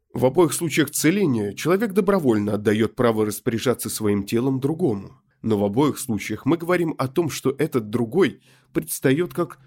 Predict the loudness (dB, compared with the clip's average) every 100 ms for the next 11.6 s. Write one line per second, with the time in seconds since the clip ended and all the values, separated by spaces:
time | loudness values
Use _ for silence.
0 | _ -10 -2 2 2 2 2 4 4 2
1 | 0 2 2 0 -2 -4 0 -2 -2 -2
2 | -2 -2 -4 -4 0 0 0 -2 0 0
3 | -2 _ _ -16 -4 -4 -2 -2 0 -2
4 | -4 -4 -4 -4 -6 -12 _ _ _ _
5 | _ 0 2 2 2 2 2 2 2 2
6 | 0 0 -2 -2 -6 -4 -6 -4 0 0
7 | 2 0 2 0 0 0 0 -2 -12 -4
8 | -4 -2 0 0 0 0 0 -4 -6 -10
9 | _ _ -6 2 2 2 0 0 0 -2
10 | -2 0 0 0 2 2 0 -2 -6 -4
11 | 0 0 -2 -6 -4 -4